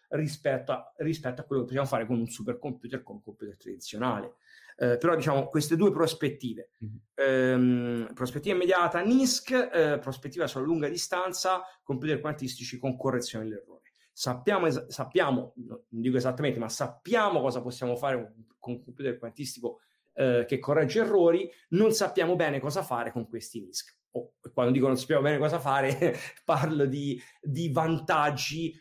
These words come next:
Speaker 1: computazionali. Ovviamente c'è un sacco di cose che possiamo fare con un computer nisq, che è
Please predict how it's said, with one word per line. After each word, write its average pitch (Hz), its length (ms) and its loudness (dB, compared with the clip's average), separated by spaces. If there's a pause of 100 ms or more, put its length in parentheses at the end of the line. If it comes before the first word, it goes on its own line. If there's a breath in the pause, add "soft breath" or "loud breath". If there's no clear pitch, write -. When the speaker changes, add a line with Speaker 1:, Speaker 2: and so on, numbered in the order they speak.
Speaker 1:
computazionali. 135 880 -2 (460)
Ovviamente 151 480 2
c'è 127 120 -6
un 127 240 0
sacco - 500 -4
di 127 80 0
cose 117 240 -2
che 107 60 -12
possiamo 120 280 -4
fare 123 200 0
con 113 100 -6
un 117 260 -8 (220)
computer 139 460 0
nisq, 139 360 -2
che 131 200 0
è - 240 -8